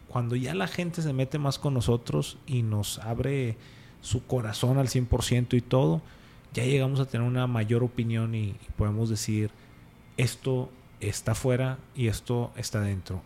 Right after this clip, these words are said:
Hay que entender, hay matrimonios que nos llegan y no son cristianos, entonces primero tenemos que empezar con el am-, enamoramiento hacia Cristo.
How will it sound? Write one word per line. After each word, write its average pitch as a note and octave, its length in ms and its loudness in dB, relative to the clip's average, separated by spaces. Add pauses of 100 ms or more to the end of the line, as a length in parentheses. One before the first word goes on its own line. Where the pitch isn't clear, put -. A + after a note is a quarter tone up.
(120)
Hay B2 160 0
que C#3+ 140 -4
entender, C3 600 2
hay A#2 140 2
matrimonios A2+ 560 -2
que - 180 0
nos G#2 160 2
llegan A2 240 0
y A2+ 60 -2
no G#2+ 160 2
son A#2 160 0
cristianos, A#2 520 -2
entonces G#2+ 300 -4
primero A2+ 380 -4
tenemos A2+ 320 -6
que - 80 -8
empezar A2+ 320 -4
con B2 220 -4
el A2 120 -4
am-, A2 280 -4
enamoramiento G#2+ 1300 -4
hacia G#2 280 -4
Cristo. - 460 -2